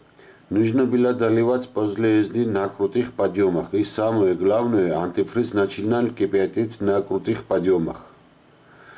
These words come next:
Заподозрили, что причина в прокладке Г Б Ц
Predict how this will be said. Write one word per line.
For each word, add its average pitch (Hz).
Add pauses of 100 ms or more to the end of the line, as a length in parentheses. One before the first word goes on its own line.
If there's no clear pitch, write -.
(360)
Заподозрили, 120
что 107
причина 110
в -
прокладке 107
Г 101
Б 90
Ц 78